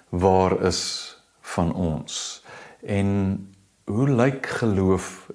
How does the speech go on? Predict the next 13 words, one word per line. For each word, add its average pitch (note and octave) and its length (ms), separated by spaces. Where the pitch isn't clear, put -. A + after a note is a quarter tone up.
dan? F#2 520
As A2 180
Jesus G#2 480
in G2+ 360
Johannes F#2 380
vyf G#2 280
vers G2 260
negentien F2 600
sê, F2 360
"Dit B2+ 260
verseker - 920
ek D#2+ 200
julle, - 300